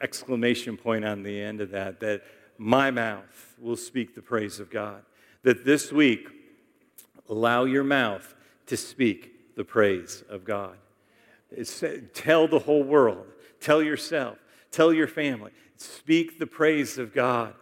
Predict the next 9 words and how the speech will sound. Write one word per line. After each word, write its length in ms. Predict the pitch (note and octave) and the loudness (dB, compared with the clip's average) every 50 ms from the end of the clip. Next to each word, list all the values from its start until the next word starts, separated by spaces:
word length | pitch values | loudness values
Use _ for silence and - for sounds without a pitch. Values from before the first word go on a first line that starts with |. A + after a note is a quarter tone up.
| _ _ _ _ | _ _ _ _
and 100 | B2+ B2 | -4 0
let 160 | B2+ B2+ A#2+ | 0 2 0
all 340 | A#2+ - C3+ C3+ C#3+ C#3 C3+ | 0 2 6 6 8 8 8
flesh 400 | - - - B2+ A#2 A2 G#2 - - | 6 2 -4 -4 -4 -4 -4 -8 -6
bless 300 | - B2+ B2 A2+ - - | -2 0 0 0 -2 -10
his 120 | A2 - | -16 -16
holy 400 | - - B2+ A#2+ A#2+ A#2+ A2+ A2 | -8 -2 0 0 0 0 -4 -4
name 340 | A2 A2+ G#2+ G#2 G2 G2 - _ _ _ _ _ | -6 -6 -6 -6 -8 -12 -16 _ _ _ _ _
forever 1040 | _ _ - B2 A2 G#2 G2+ - - C3+ C#3+ D3+ D3 C3 C3+ C#3+ C3+ C3 B2+ A#2+ - | _ _ 0 2 2 2 2 0 2 2 4 4 4 2 0 0 0 0 -2 -4 -6